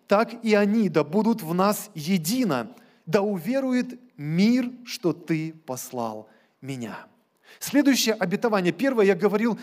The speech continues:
это защита, это чувство защищённости, которое нам так необходимо, ведь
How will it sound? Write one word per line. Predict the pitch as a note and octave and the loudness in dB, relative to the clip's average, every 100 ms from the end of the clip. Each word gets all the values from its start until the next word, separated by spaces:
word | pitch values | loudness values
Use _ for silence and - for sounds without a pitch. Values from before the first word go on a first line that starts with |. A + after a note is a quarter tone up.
| - | -4
это | G#3+ A3+ | -2 -2
защита, | F#3+ A3+ - D4 A3 | -2 -2 -4 -4 -4
это | F3 G#3+ | -2 -2
чувство | C4+ A#3+ A#3+ | -2 -6 -6
защищённости, | A#3+ C4+ - D4+ B3 F#3 G3 | -4 -6 -2 -2 -2 -2 -4
которое | G3+ C4 B3 | -2 0 0
нам | A#3+ A3+ - - | 0 -2 -6 -4
так | - A#3+ | -2 -2
необходимо, | A#3 A#3+ - A3 B3 B3+ F#3 | -2 -4 -2 -2 0 -2 0
ведь | A3+ A3+ | -2 -4